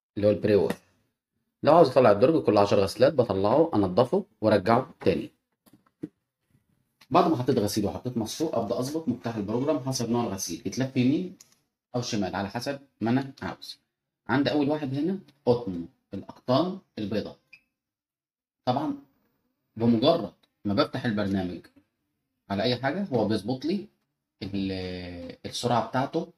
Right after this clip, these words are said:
العصر بتاعته. بص يعني هنا عندك برنامج السرعه بتاعته، الحراره بتاعته، الكيلوات، الوزن بتاعه، كل حاجه هو بيظبطها. عندي اول حاجه القطن درجه حراره طبعًا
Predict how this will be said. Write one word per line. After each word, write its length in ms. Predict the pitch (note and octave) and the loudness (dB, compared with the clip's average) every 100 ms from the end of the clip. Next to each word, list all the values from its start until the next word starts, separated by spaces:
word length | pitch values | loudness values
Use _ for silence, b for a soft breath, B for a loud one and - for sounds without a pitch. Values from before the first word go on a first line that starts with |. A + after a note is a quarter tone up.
| _ _ | _ _
العصر 340 | G2 G2 A2 G#2 | -4 -2 -2 -6
بتاعته. 520 | - B2 C3+ F3+ - | -4 0 0 -2 -10
بص 160 | B2+ - | -10 -4
يعني 160 | A2 G2 | -2 -2
هنا 140 | G#2+ | -2
عندك 200 | G#2+ G2+ | -2 -4
برنامج 400 | F#2+ F#2+ F#2+ F2+ - | -6 -4 -4 -6 -14
السرعه 300 | - - G#2+ | -8 -4 -4
بتاعته، 420 | - A#2+ C3 D#3+ - _ _ G#2+ | -2 -4 -4 -6 -10 _ _ -10
الحراره 360 | G2+ G#2+ A#2+ | -4 -4 -2
بتاعته، 480 | A#2+ C3+ C#3+ E3+ F3+ - _ _ - | -4 -4 -2 -4 -6 -14 _ _ -4
الكيلوات، 680 | G#2+ - A2 G#2+ B2 G#2 G2 | -4 -2 2 4 4 2 0
الوزن 320 | G#2 A2+ A#2 | -2 0 -4
بتاعه، 300 | - C#3 D3+ | -2 -2 -2
كل 240 | - C3 | 0 0
حاجه 200 | B2 A#2+ | 0 -2
هو 260 | A2+ C3+ C#3+ _ | -2 -2 -4 _
بيظبطها. 540 | G#2 G2+ - - - G2 _ _ _ _ _ _ _ - | -2 -2 -2 -10 -12 -20 _ _ _ _ _ _ _ -4
عندي 300 | C#3+ D#3+ B2+ | -2 0 0
اول 180 | C3 A#2+ | -2 0
حاجه 220 | C3 B2+ | 0 0
القطن 280 | - C#3+ - _ _ _ _ _ - | 0 -4 -6 _ _ _ _ _ -8
درجه 220 | A2+ G2 | -6 -4
حراره 200 | - G#2+ | -4 -4
طبعًا 280 | G#2+ G2+ | -2 -2